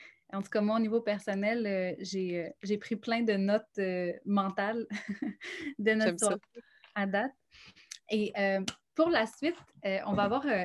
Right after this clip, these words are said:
Speaker 1: une période de questions où vous allez avoir la chance de poser n'importe quelle question à Mylène. Euh, sentez-vous vraiment safe, c'est vraiment un, un safe space ici, puis, euh, toutes les questions sont les bienvenues.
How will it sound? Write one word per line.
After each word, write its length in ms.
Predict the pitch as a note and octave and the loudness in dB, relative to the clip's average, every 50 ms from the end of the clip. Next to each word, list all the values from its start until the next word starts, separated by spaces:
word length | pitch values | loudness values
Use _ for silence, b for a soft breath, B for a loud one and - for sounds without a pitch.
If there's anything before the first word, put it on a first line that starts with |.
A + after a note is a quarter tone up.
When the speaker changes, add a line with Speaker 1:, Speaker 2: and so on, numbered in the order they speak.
| - - | -2 -2
Speaker 1:
une 140 | G#3+ G#3 G3+ | -2 -2 0
période 200 | G#3 G3+ A#3+ C4+ | 0 0 0 0
de 60 | D4 | 0
questions 420 | C#4+ - G#3 G#3 - A#3+ C4+ - - - | -2 -2 -6 -4 -2 -4 -4 -4 -6 -8
où 80 | G#3 | -8
vous 140 | F#3 F#3 G3+ | -2 0 0
allez 140 | F#3 F#3+ G3 | 2 2 2
avoir 180 | F#3+ G3 G3+ | 2 2 2
la 100 | G3+ F#3+ | 2 0
chance 340 | F#3 - G#3+ G#3+ A3 G#3+ F#3+ | 0 -2 -4 -4 -4 -4 -4
de 380 | F3+ F#3+ F#3 F#3 F#3 F3+ F3+ F3 - - - | -4 -2 -2 -2 -2 -4 -6 -8 -12 -14 -2
poser 440 | - A3 G#3+ G3+ A#3+ A#3+ A#3+ - - | 0 2 4 4 4 4 4 0 -4
n'importe 420 | A3 A3 A3+ A3+ A#3 C#4+ C#4+ C#4+ - | -2 -2 -2 2 2 2 2 2 2
quelle 200 | - A#3 A3 - | 2 0 0 0
question 520 | A3 G3 G3 - - - G#3 G#3 G#3 - - | -2 -2 -2 -4 -6 -4 -4 -4 -4 -6 -4
à 120 | - G#3 G#3 | -4 0 2
Mylène. 600 | G#3 G3+ F#3+ F#3+ F#3 F#3+ G3 G3+ G#3 G#3+ G#3+ G#3 B B B B B B B - | 2 2 2 0 0 0 0 0 0 0 0 -2 B B B B B B B -8
Euh, 480 | F3 E3+ E3+ E3+ E3 E3 E3 E3 D#3+ D#3+ - | -6 -4 -2 -2 -2 -2 -2 -4 -6 -8 -10
sentez-vous 400 | - - G3+ G3+ F#3+ A#3 G#3+ A3 A3 | -6 -2 -2 0 0 0 -2 -2 -2
vraiment 360 | G3 G#3+ A3 B3 C4+ B3 A3 | -2 0 2 2 2 2 2
safe, 240 | - A3 A3 B3 B3 | 2 0 0 0 -2
c'est 120 | - - F#3 | -4 -8 -6
vraiment 260 | F#3 F3+ F3+ G3 A3+ | -4 -4 -4 -2 -2
un, 200 | A#3+ G3+ F3+ F3 D3+ - | -2 -2 -2 -2 -4 -6
un 100 | F#3 F3+ | -8 -8
safe 320 | F3 - - - G3+ G3+ | -8 -8 -6 -4 -4 -4
space 380 | F#3 - - G#3 A3+ A3 A3+ - | -4 -6 -4 -4 -4 -4 -6 -10
ici, 260 | G3 - - A#3 A#3 | -20 -14 -8 -10 -10
puis, 300 | A#3+ - G3+ F#3 - - B B B B B B B _ _ - | -8 -6 -6 -6 -6 -6 B B B B B B B _ _ -10
euh, 160 | E3+ E3+ E3+ E3 E3 D#3+ - - _ _ - | -8 -6 -6 -8 -8 -10 -12 -16 _ _ -2
toutes 100 | B3+ B3 | 0 0
les 100 | B3 A3+ | 0 0
questions 280 | A3+ G3 F#3+ - G#3+ G3+ | 0 -2 -2 -2 -6 -6
sont 100 | A3 F#3+ | -4 -4
les 140 | F3+ F3+ | -4 -4
bienvenues. 420 | E3+ F3 E3+ E3+ E3 F#3 F#3+ A#3 | -4 -4 -4 -4 -2 -2 -4 -4